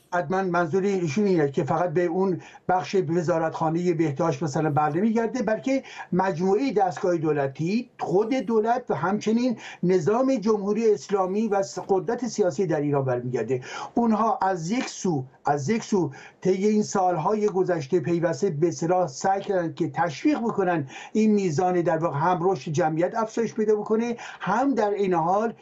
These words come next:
تشویق کردن به مسئله ازدواج و غیر و ذالک. ولی از سوی دیگه در س-، شرایط کنونی اونها علیرغم اینکه به اصطلاح خواست خودشون رو اعلام کردن، ولیکن هرگز شرایط لازم رو برای این امر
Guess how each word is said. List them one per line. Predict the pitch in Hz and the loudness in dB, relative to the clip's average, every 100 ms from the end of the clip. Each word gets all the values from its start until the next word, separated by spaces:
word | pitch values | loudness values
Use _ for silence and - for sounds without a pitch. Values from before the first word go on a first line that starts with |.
| - - | -18 -2
تشویق | 185 - 311 285 | -2 0 -4 -2
کردن | 233 214 220 | -2 0 2
به | 196 | 2
مسئله | 185 180 175 165 185 202 190 | 2 2 0 0 2 2 2
ازدواج | 151 156 160 185 240 208 | 0 0 0 2 0 0
و | 190 175 | 0 0
غیر | 156 135 | 0 -2
و | |
ذالک. | 131 110 117 - - - | -2 -8 -8 -12 -14 -2
ولی | 185 262 | 0 2
از | 240 233 | 0 0
سوی | - 330 285 | -2 0 0
دیگه | 185 147 127 - - - | 0 0 -2 -4 -14 -2
در | 190 190 | 0 0
س-، | - 202 202 185 | -6 -2 0 0
شرایط | 135 196 180 180 175 180 | -2 -2 0 0 -2 -2
کنونی | 185 175 196 262 269 - - | 0 2 4 4 2 -4 -4
اونها | - 214 202 240 233 | 0 2 2 0 0
علیرغم | 202 208 202 233 277 302 | 0 0 2 2 0 0
اینکه | 254 220 | 0 2
به | 202 | 0
اصطلاح | 202 180 - | 2 0 0
خواست | 190 233 269 277 | 0 0 0 -2
خودشون | 262 - 220 | -2 -2 -2
رو | 202 | 2
اعلام | 190 175 165 | 2 2 0
کردن، | 147 156 190 226 - - - | 0 0 0 0 -4 -14 -2
ولیکن | 180 214 226 | 0 2 2
هرگز | 180 156 214 220 311 156 - - | 0 0 0 0 0 -2 -10 -8
شرایط | - 226 214 226 220 226 | -4 0 2 2 2 0
لازم | 220 220 220 269 294 262 | 2 2 2 2 2 4
رو | 190 170 170 - - - | 2 0 -2 -10 -18 -2
برای | 196 190 240 294 | 2 4 2 0
این | 247 214 | -2 -4
امر | 196 214 226 | -2 -2 -2